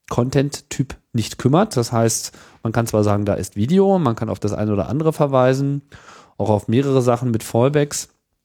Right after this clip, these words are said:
aber, äh, das schafft insofern jetzt keine Klarheit, was man verwenden soll. Jetzt könnte man natürlich sagen, okay, jetzt haben wir hier einen Standard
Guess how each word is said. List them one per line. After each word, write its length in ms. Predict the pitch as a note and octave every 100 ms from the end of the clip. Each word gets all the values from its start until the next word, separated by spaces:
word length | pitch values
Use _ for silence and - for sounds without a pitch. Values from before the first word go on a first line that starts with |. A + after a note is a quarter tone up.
| _ _ _ - _
aber, 460 | G2+ A#2+ B2+ A#2 A#2 - _ -
äh, 280 | A2 G#2+ G2+
das 140 | G#2+
schafft 200 | - B2
insofern 440 | A#2 G#2+ C3 C3+ A#2+
jetzt 160 | A2
keine 240 | - G#2+ G#2+
Klarheit, 460 | - G#2 G2+ G#2+
was 120 | G2+ -
man 160 | G2
verwenden 420 | - F2+ E2 -
soll. 180 | E2 -
Jetzt 120 | F2+
könnte 180 | - C#3
man 120 | C3+
natürlich 220 | B2+ A#2+ -
sagen, 200 | A2+ F#2
okay, 220 | - D3
jetzt 160 | C3+
haben 100 | A#2
wir 60 | G#2+
hier 140 | F#2+
einen 100 | E2
Standard 540 | - E3 G3 E3+ E3